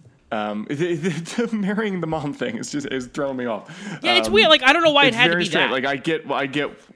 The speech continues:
Speaker 1: Al or Miles, whoever that quote was, decision there.
Speaker 2: <laughs> Al Miles, yeah.
Speaker 1: Al Miles.
Speaker 2: <laughs> As they're,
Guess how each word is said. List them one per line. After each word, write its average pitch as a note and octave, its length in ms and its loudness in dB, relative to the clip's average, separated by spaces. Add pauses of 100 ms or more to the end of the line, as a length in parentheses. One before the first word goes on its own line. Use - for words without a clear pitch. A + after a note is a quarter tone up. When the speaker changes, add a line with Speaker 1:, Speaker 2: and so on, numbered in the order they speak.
(200)
Speaker 1:
Al A#2+ 460 -2
or A2+ 480 -6
Miles, G#2+ 340 -4
whoever A2 220 -6
that G#2 200 -8
quote A2+ 220 -6
was, G2+ 460 -8
decision - 580 -4
there. F4 280 -8 (200)
Speaker 2:
<laughs> - 200 -20
Al F#3+ 180 4
Miles, C#3 400 -4
yeah. C#3 140 -8 (120)
Speaker 1:
Al C4 160 -2
Miles. B3+ 200 -2
Speaker 2:
<laughs> A#3 60 -2
As D#3 80 -10
they're, F3 180 -8